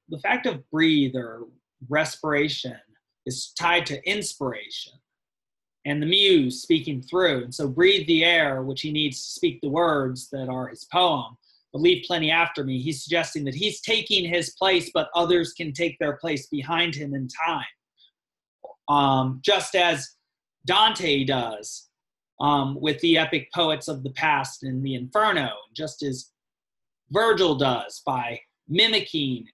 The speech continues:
and changing the conventions of Homer. So he's taking his place, which is both an epic thing to do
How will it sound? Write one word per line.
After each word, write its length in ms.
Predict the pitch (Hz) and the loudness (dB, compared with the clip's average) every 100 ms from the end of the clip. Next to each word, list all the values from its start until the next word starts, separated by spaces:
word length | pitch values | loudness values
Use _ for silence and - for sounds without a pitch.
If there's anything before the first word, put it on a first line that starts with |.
| - | -10
and 160 | 131 | -6
changing 640 | 131 208 214 180 139 127 104 _ _ | -2 0 0 -2 -4 -6 -10 _ _
the 80 | 139 | -8
conventions 580 | 151 147 143 135 127 120 | -4 -4 -4 -6 -8 -10
of 60 | - | -6
Homer. 320 | 180 190 160 - _ _ _ _ _ | -2 0 -2 -8 _ _ _ _ _
So 220 | - 175 | -2 -2
he's 280 | 156 170 - | 2 -2 -2
taking 480 | - 254 254 220 175 | 0 0 2 -2 -2
his 240 | 156 139 | -4 -8
place, 600 | - 147 123 131 139 - _ _ _ _ - | -8 -8 -6 -8 -12 -18 _ _ _ _ -4
which 160 | 147 | 0
is 220 | 160 135 - - | 0 -2 -8 0
both 200 | 170 156 | 0 0
an 120 | 156 175 | -4 -2
epic 360 | 196 233 226 | 0 0 0
thing 160 | 214 208 | -4 -4
to 120 | - | -2
do 220 | 220 214 | 2 2